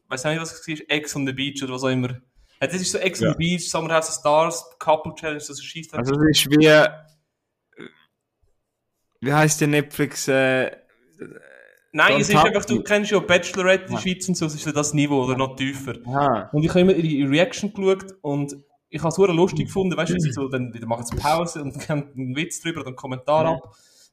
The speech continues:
Speaker 1: Und dann habe ich es angefangen zu schauen und habe ich schauen und habe gemerkt, ja, da musst du das Abo lösen, weil du musst da den richtigen Moment im Fernsehen anpassen, das hat mich angeschissen.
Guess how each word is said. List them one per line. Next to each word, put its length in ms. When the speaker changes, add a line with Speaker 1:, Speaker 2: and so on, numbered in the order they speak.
Speaker 1:
Und 100
dann 60
habe 100
ich 60
es 60
angefangen 320
zu 60
schauen 380
und 360
habe 100
ich 260
schauen 220
und 180
habe 240
gemerkt, 440
ja, 120
da 80
musst 200
du 60
das 60
Abo 320
lösen, 400
weil 160
du 60
musst 280
da 60
den 80
richtigen 240
Moment 320
im 100
Fernsehen 400
anpassen, 540
das 80
hat 160
mich 100
angeschissen. 540